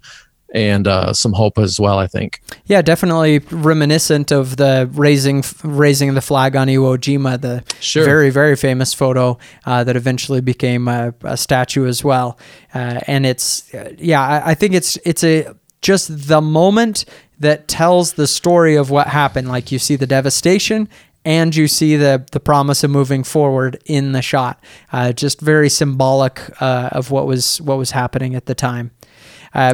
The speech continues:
Speaker 2: you know, an-,
Speaker 1: Absolutely.
Speaker 2: another one that, that you had listed here was Steve McCurry's Afghan Girl, and,
Speaker 1: Yep.
Speaker 2: uh, that, that was just an incredible photo as well. I think everybody knows that she, just because, just the look on her face is incredible, and then when you find out kinda what that photo means,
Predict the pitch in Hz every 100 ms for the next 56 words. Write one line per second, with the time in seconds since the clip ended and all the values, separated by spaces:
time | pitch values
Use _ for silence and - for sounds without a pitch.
0 | - 170 151 151 180 196 175 180 196 185
1 | 170 165 160 156 160 156 147 160 160 208
2 | 160 147 147 - 147 151 151 139 - 185
3 | 160 151 139 156 151 143 147 143 - 147
4 | 139 135 143 139 139 135 127 139 - 120
5 | 110 131 233 202 185 175 - 151 - 147
6 | 135 - 143 135 131 135 - 139 135 131
7 | 139 131 131 127 147 - 165 147 139 135
8 | 135 131 147 139 - 156 151 - 160 202
9 | - 190 175 151 - - - - - 247
10 | - 170 165 175 240 240 - 160 147 143
11 | - 208 220 - 160 135 139 131 - 208
12 | 214 202 190 185 175 - - 160 170 208
13 | 220 202 175 165 156 - - 165 160 156
14 | 147 165 160 156 160 147 - - 160 147
15 | 139 160 156 135 127 120